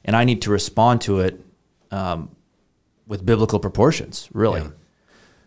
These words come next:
Speaker 1: Which,
Speaker 2: Well
Speaker 1: which is where the danger is.
Speaker 2: Yeah. Uh, th-, that is similar to, um, you know, the,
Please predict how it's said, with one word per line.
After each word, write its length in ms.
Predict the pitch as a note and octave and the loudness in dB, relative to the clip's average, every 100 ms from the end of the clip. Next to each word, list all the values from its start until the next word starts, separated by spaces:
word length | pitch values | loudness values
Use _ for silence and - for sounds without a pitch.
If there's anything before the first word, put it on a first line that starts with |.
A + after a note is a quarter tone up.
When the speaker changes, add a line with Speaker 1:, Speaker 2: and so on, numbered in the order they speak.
| _ A#2 | _ -2
Speaker 1:
Which, 80 | D#3+ | 2
Speaker 2:
Well 80 | |
Speaker 1:
which 160 | C#3+ C#3 | 2 2
is 60 | B2+ | 4
where 120 | C3+ | 2
the 80 | G2+ | 2
danger 320 | A2+ F#2+ C#2+ | 0 0 -6
is. 280 | - - - - | -10 -12 -12 -14
Speaker 2:
Yeah. 180 | F2 D#2+ _ _ _ _ _ _ _ _ _ - - - _ _ _ _ _ _ _ _ _ - | -12 -14 _ _ _ _ _ _ _ _ _ -20 -20 -20 _ _ _ _ _ _ _ _ _ 0
Uh, 300 | A#2 A2+ G2+ | 2 4 2
th-, 380 | G#2 - A2 - | -4 -10 -14 -14
that 400 | A#2 B2 B2+ C3 | -2 0 2 0
is 240 | B2 A#2 - | 2 2 2
similar 500 | - A#2 B2 D#3 E3 | 0 2 4 2 2
to, 880 | E3 A#2+ A#2 A2+ A2+ G#2 - - - - _ - | 0 4 6 6 4 0 -8 -18 -20 -20 _ -6
um, 720 | G#2 G2+ F#2+ F#2 F2+ F2 F2+ _ _ | -4 -2 -2 -2 -4 -8 -12 _ _
you 180 | - G2 | -10 -6
know, 160 | F#2+ F2 | -4 -4
the, 480 | F2+ E2+ E2+ E2 | -4 -6 -4 -6